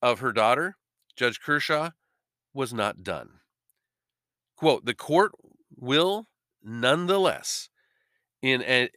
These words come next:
in, in edict, uh, address aspects of Draco's request for a best interest analysis," he wrote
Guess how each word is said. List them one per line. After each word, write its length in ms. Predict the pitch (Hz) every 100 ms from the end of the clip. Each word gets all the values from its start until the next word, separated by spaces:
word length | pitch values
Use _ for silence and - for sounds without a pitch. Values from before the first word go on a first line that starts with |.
| _ 135
in, 140 | 131 -
in 300 | 123 117 - _ _ _ _ -
edict, 540 | 156 160 196 _ - _ _ _ _ _ 107 _ _ _ -
uh, 200 | 110 107
address 520 | 117 110 135 165 190
aspects 580 | - 147 - 156 170 - -
of 360 | 113 110 110 - _ _
Draco's 480 | - 135 156 170 160
request 540 | 175 - 143 131 - -
for 420 | 135 127 127 - _ _ _ _ _ _ -
a 280 | 123 117 - _ _
best 600 | 98 90 147 165 - - -
interest 460 | 160 160 170 160 -
analysis," 840 | 135 131 139 143 117 104 71 - -
he 140 | 113 110
wrote 380 | 110 110 107